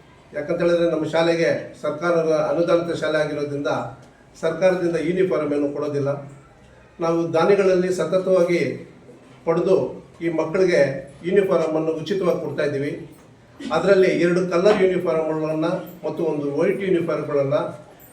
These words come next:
ಬೆಂಗಳೂರಲ್ಲಿ ಉದ್ಯಮಿಗಳಾದಂತಹ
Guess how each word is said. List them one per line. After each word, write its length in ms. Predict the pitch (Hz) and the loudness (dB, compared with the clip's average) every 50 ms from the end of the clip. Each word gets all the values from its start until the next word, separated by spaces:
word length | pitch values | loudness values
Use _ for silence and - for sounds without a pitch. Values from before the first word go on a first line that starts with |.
| - 135 123 | -12 -6 -2
ಬೆಂಗಳೂರಲ್ಲಿ 840 | 160 170 196 208 214 214 214 202 185 175 170 180 185 196 190 190 - - - - - - - 160 | 2 2 4 6 8 8 8 8 8 4 4 2 2 0 0 -2 -8 -12 -18 -20 -20 -18 -16 -6
ಉದ್ಯಮಿಗಳಾದಂತಹ 1040 | 151 170 202 196 - 175 170 156 147 151 151 143 143 156 160 175 175 175 - - - | 2 4 4 4 4 2 0 0 0 0 -2 -2 -2 -2 -2 -2 -2 -4 -6 -10 -18